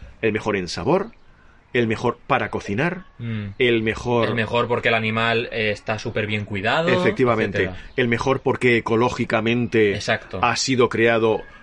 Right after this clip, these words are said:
Speaker 1: O no compras salchichón y compras un salchichón vegano.
Speaker 2: Claro. O el precio también es un
Speaker 1: O el
Speaker 2: gra-,
Speaker 1: precio,
Speaker 2: grandísimo
Speaker 1: el
Speaker 2: indicativo.
Speaker 1: mejor en precio, el mejor en algo. Pero te están vendiendo un producto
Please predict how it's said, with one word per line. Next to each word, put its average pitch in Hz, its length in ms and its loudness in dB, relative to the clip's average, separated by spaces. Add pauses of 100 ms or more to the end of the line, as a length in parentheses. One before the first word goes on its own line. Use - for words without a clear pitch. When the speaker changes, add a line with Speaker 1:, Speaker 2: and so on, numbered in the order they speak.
(300)
Speaker 1:
O 135 120 4
no 139 140 2
compras 147 320 2
salchichón 196 600 2 (320)
y - 80 2
compras 143 300 0
un 147 60 2
salchichón 151 420 2
vegano. 110 500 2
Speaker 2:
Claro. 101 400 -8 (460)
O 117 100 -2
el 107 100 -6
precio 143 380 -2
también 104 260 -4
es 104 60 -4
un 107 320 -6
Speaker 1:
O 98 120 0
el 95 80 -2
Speaker 2:
gra-, - 60 -8
Speaker 1:
precio, 95 340 4
Speaker 2:
grandísimo 104 400 0
Speaker 1:
el - 20 -2
Speaker 2:
indicativo. 107 260 2
Speaker 1:
mejor 135 420 2
en 107 200 0
precio, 190 560 0
el 123 140 2
mejor 147 240 0
en 151 240 -2
algo. 98 500 -2 (1300)
Pero 104 180 -2
te 101 100 -4
están 196 300 -4
vendiendo 131 520 -2
un 139 160 -4
producto 98 600 -4